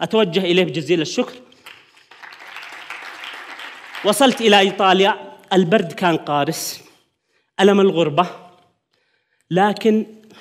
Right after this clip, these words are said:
إنسانية ال-، حسن الاستقبال والاهتمام، إنسانية الغربة وإنسانية البرد. أشكر أيضًا الدكتور محمد بامشموس،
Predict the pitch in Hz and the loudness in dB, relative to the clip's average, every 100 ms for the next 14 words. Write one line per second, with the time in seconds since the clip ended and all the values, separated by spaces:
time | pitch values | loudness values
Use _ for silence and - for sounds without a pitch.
0 | _ _ _ - 160 156 190 175 190 185 | _ _ _ -4 -2 0 2 4 4 4
1 | 170 165 - - 196 175 175 - 175 175 | 0 -4 -4 -2 2 2 2 -6 -2 0
2 | 170 175 131 - 185 190 202 208 - - | 0 -2 -4 -2 0 0 -2 -6 -16 -16
3 | - 170 - 185 202 190 165 190 202 196 | -4 -2 0 0 4 4 2 0 0 -2
4 | 170 151 170 151 127 131 - - _ _ | -2 -2 0 0 -2 -6 -8 -20 _ _
5 | _ _ _ _ _ _ _ _ - 226 | _ _ _ _ _ _ _ _ 0 2
6 | - 226 208 208 202 214 196 170 202 - | 0 -2 4 4 6 4 2 0 -2 0
7 | 233 196 208 190 175 196 180 190 214 220 | 0 0 0 2 2 2 0 0 0 0
8 | - | -6